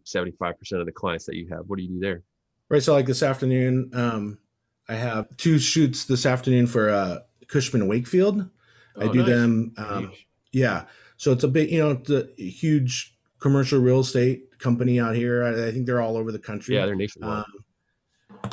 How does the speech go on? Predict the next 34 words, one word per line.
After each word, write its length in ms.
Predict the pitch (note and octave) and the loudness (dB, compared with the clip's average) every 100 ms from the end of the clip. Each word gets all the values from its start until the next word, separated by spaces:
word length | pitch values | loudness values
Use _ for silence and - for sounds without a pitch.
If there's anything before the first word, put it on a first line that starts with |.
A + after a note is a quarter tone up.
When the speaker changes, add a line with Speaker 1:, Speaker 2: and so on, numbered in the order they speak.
| - | -6
Speaker 2:
but 120 | B2+ | -2
they 120 | C#3 | 0
have 260 | C#3 C3+ C3+ | 0 -2 -2
me 260 | C3 C3 _ _ C3 C3 C3 | -4 -4 _ _ -8 -8 -8
do 540 | C3+ C3 B2+ B2 B2 A#2+ B2+ | -6 -4 -2 -2 -4 -6 -8
just 260 | B2+ D#3 - | -4 -4 -2
photos. 600 | D#3+ B2+ F2 D#2+ - _ - | 0 0 -4 -10 -18 _ -12
Uh, 200 | A2 G#2+ | -10 -6
this 240 | A#2+ A#2+ | -6 -6
one 380 | B2 A#2+ A#2+ A#2 _ - | -6 -4 -4 -6 _ -8
agent, 420 | A#2+ A#2 A2+ - _ | -8 -6 -10 -10 _
these 180 | B2 A#2 | -8 -6
two 160 | D3+ B2+ | -4 -4
agents, 300 | G#2+ G#2+ G#2+ | -4 -8 -10
actually, 340 | G#2 A2+ G2 | -10 -10 -8
Allie 300 | G#2+ G#2+ G#2+ | -10 -8 -8
and 120 | G#2 | -10
Brandon, 460 | G2+ G#2 G2+ G2 F#2+ _ _ _ _ _ - _ | -10 -10 -10 -12 -14 _ _ _ _ _ -20 _
they 140 | C3 A2+ | -4 -4
have 160 | A2+ | -4
me 140 | A2 A2 | -6 -6
do, 440 | A2 G#2+ G2+ G2 _ _ G#2+ | -6 -6 -6 -10 _ _ -16
uh, 340 | G#2 F#2+ F#2 F#2 _ | -12 -12 -12 -16 _
photos, 800 | - C#3+ C#3+ C3 C3 B2 - _ _ _ | -8 -2 0 0 -2 -4 -10 _ _ _
just 160 | D3+ C3+ | -10 -6
aerial 320 | C#3+ D#3 D3+ | -2 0 0
photos, 640 | B2+ C3 C3+ C#3+ D#3+ - _ _ | -2 -4 -2 -4 -6 -12 _ _
uh, 320 | A#2+ A2+ A2 | -10 -8 -8
that 200 | G#2+ A2+ | -8 -8
they 60 | A2 | -6
use 260 | A2 A2 G#2+ | -6 -8 -10
for 120 | G#2+ | -10
marketing. 520 | G#2 G#2 A2 G2 F2+ | -10 -10 -10 -10 -12
So 360 | - G#2 F#2+ | -10 -10 -10